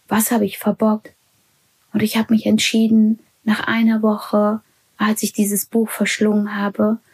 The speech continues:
und das andere Buch hieß Die Gesetze der Gewinner von Bodo Schäfer,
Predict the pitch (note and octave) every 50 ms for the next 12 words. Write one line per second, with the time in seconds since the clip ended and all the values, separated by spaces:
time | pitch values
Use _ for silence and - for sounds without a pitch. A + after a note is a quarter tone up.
0 | _ _ _ _ _ _ - G#3+ A3 A#3 A3 - - A#3 A#3+ A#3 A#3 A3+ A3 -
1 | A3+ A3+ A3+ A3+ A3 - - A3+ A3 G#3+ G#3+ G#3+ G#3 - - - - _ _ _
2 | _ _ _ _ _ _ _ - - A3 - A3+ G#3+ - G#3 G#3+ - - - -
3 | G3+ G3+ - G#3 F#3 G#3+ G#3+ A3 G#3 G3+ G3+ - - G3+ G3 F#3+ - G#3 G3+ G#3
4 | G3+ G3 - - - G#3 G3+ G3 - - G3 G3 G#3 G#3+